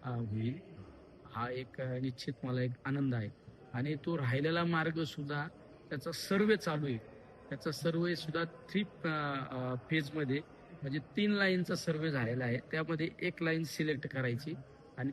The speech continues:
त्या सुद्धा कामाला लवकरात लवकर, अ, मंजुरी मिळेल. त्यामध्ये काही ब्रिजेस, ब्रिज आहेत माझ्या मतदारसंघात,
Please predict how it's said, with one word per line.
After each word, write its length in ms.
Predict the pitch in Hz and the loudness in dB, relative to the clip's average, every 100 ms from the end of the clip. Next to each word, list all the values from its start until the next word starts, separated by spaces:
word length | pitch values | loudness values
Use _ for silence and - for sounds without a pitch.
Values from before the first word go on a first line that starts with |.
| - | 0
त्या 100 | 160 | -2
सुद्धा 240 | - 156 | -2 -4
कामाला 460 | 147 143 139 139 147 | -2 0 2 2 2
लवकरात 440 | 147 127 131 131 131 | 0 0 0 0 0
लवकर, 380 | 131 117 - 269 - - - - 135 | -2 0 -2 -2 -6 -16 -20 -12 -4
अ, 440 | 127 123 127 127 | -2 0 2 2
मंजुरी 440 | 139 151 151 151 | 2 2 0 0
मिळेल. 320 | 143 135 135 151 | 0 0 -2 -4
त्यामध्ये 500 | 151 151 156 151 151 | -2 -2 0 -2 -2
काही 300 | 151 147 156 | -2 -2 -2
ब्रिजेस, 600 | 139 143 - 156 156 120 - | 0 2 4 4 0 -2 -4
ब्रिज 340 | 135 170 143 | 0 2 2
आहेत 180 | 123 107 - - - - - | -2 -4 -8 -20 -20 -18 -6
माझ्या 200 | 127 139 | -2 0
मतदारसंघात, 720 | 139 127 135 131 143 131 131 | 0 -2 -2 -2 -2 0 0